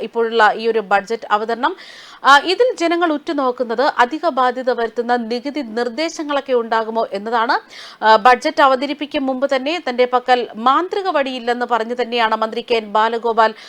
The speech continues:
കൂടുതൽ ഇളവുകളും ആനുകൂല്യങ്ങളും പ്രതീക്ഷിക്കേണ്ട എന്ന് മുൻകൂർ ജാമ്യം എടുത്തിരിക്കുന്നത്. ക്ഷേമ പെൻഷൻ അടക്കം പൊതുജനങ്ങളെ നേരിട്ട് ബാധിക്കുന്ന സേവനങ്ങൾക്ക് പണം വകയിരുത്തിയതും, ആ, പ്രതിസന്ധി കാലത്ത് അധിക വിഭവ സമാഹരണത്തിനുമുള്ള പ്രഖ്യാപനങ്ങളുമൊക്കെയാണ്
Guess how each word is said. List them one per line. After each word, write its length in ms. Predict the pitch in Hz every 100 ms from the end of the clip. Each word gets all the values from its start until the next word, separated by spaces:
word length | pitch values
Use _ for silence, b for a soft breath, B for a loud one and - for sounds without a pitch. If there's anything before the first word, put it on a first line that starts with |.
| B -
കൂടുതൽ 380 | 330 339 302 220
ഇളവുകളും 600 | 269 285 294 302 285 247
ആനുകൂല്യങ്ങളും 720 | 233 247 262 262 254 247 247 -
പ്രതീക്ഷിക്കേണ്ട 760 | 220 262 285 - 302 - 170
എന്ന് 260 | 247 226 226
മുൻകൂർ 460 | 220 240 240 254
ജാമ്യം 480 | 208 226 226 240 254
എടുത്തിരിക്കുന്നത്. 600 | 226 262 247 262 262 311 466 B B -
ക്ഷേമ 400 | - 381 466 494
പെൻഷൻ 300 | 370 302 294
അടക്കം 300 | 254 - 233
പൊതുജനങ്ങളെ 600 | 247 247 254 277 269 262
നേരിട്ട് 460 | 240 262 320 370 349
ബാധിക്കുന്ന 520 | 240 233 233 254 240
സേവനങ്ങൾക്ക് 720 | 233 254 233 247 247 247 247
പണം 340 | 247 240 233 208
വകയിരുത്തിയതും, 760 | 214 226 247 254 254 262 381 B B B 247
ആ, 80 | 262
പ്രതിസന്ധി 540 | 330 349 415 440 415
കാലത്ത് 440 | 302 247 233 285 -
അധിക 360 | 254 269 349 370
വിഭവ 500 | 254 240 269 349 359
സമാഹരണത്തിനുമുള്ള 960 | 349 269 269 262 254 247 254 233 233
പ്രഖ്യാപനങ്ങളുമൊക്കെയാണ് 1300 | 220 233 233 269 262 254 247 240 220 220 226 208 214